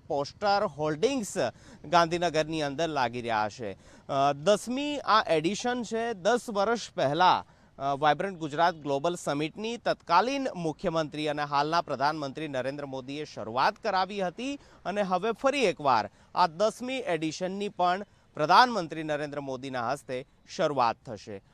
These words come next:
આશા રાખવામાં આવી રહી છે કે વાઇબ્રન્ટ ગુજરાત ગ્લોબલ સમિટના ફળસ્વરૂપે અલગ અલગ રોકાણકારો, અલગ અલગ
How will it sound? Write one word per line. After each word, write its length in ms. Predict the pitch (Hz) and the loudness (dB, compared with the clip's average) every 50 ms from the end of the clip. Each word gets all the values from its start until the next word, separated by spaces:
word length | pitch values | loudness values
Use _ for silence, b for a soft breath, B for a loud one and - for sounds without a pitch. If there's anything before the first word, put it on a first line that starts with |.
| b b | b b
આશા 300 | - 165 190 - 269 262 | 6 6 6 6 6 6
રાખવામાં 480 | 254 240 220 - 226 240 226 220 220 220 | 6 6 6 6 4 2 4 4 4 4
આવી 140 | 214 208 | 4 2
રહી 200 | 214 208 214 214 | 0 -2 -4 -4
છે 220 | 185 - 240 233 254 | -4 -4 -4 -4 -4
કે 100 | 233 233 | -4 -4
વાઇબ્રન્ટ 460 | 202 175 160 160 156 175 196 202 185 | -2 0 0 0 0 -2 -6 -6 -6
ગુજરાત 380 | 165 160 135 143 165 165 180 170 | -8 -8 -2 0 2 2 2 0
ગ્લોબલ 460 | 170 156 147 143 143 139 165 170 175 | -4 -4 -4 -4 -2 -2 -4 -4 -4
સમિટના 840 | 175 170 156 135 143 156 156 156 165 170 170 175 190 208 220 220 B B B B B B B B - - | -6 -6 -6 -6 -6 -6 -8 -8 -4 0 2 2 2 2 0 -2 B B B B B B B B -2 2
ફળસ્વરૂપે 760 | 220 240 285 - - - 233 226 185 - 139 110 82 - - - - - - - - - | 4 4 4 4 0 -4 -4 -4 -2 0 -2 -2 -2 -4 -10 -16 -20 -20 -20 -14 -4 0
અલગ 260 | 165 180 202 214 214 | 4 4 4 6 6
અલગ 380 | 220 220 233 254 269 269 226 - - - | 6 6 6 6 6 4 2 -2 -6 -4
રોકાણકારો, 880 | 147 143 139 156 151 - 175 185 202 214 214 - 196 190 190 214 233 247 | -4 -4 -2 -4 -2 0 2 2 2 2 0 0 2 2 2 4 2 2
અલગ 360 | 240 - - 170 165 165 160 | 2 2 0 0 0 0 0
અલગ 300 | 180 185 202 214 220 175 | 0 2 2 2 0 -2